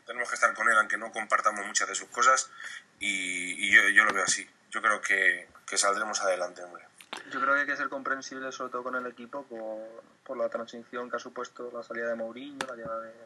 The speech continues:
Speaker 2: de Ancelotti. Y hay que tener en cuenta que hemos tenido, hemos jugado ya con tres sistemas: eh, cuatro cuatro dos, cuatro dos tres uno,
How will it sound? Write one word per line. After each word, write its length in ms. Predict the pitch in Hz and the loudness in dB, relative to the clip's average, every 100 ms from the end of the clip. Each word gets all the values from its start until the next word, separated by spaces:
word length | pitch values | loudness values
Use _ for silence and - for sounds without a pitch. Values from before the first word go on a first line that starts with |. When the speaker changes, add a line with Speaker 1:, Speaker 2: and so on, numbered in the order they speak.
| 113 | -10
Speaker 2:
de 60 | |
Ancelotti. 480 | 113 - - 117 123 - _ - - - - | -8 -8 -10 -10 -12 -18 _ -18 -14 -14 -14
Y 60 | - | -12
hay 60 | 127 | -8
que 80 | |
tener 180 | 117 117 | -6 -6
en 80 | 117 | -6
cuenta 280 | 117 120 123 | -6 -2 -2
que 60 | |
hemos 160 | 120 120 | -2 -6
tenido, 400 | 123 120 120 120 - _ | -8 -6 -6 -8 -10 _
hemos 200 | 131 127 | -12 -12
jugado 240 | - 120 120 | -4 -4 -2
ya 120 | 120 | -4
con 180 | 123 117 | -4 -6
tres 180 | 120 | -6
sistemas: 680 | 120 117 - 131 139 135 131 | -8 -8 -6 -4 0 0 0
eh, 280 | 123 117 117 | -4 -10 -10
cuatro 260 | - 120 113 | -8 -6 -6
cuatro 300 | 117 113 113 | -4 -4 -6
dos, 360 | 117 120 123 123 | -6 -6 -6 -8
cuatro 260 | 123 120 | -8 -8
dos 100 | 113 | -8
tres 240 | - 117 127 | -6 -8 -10
uno, 260 | 123 123 | -10 -10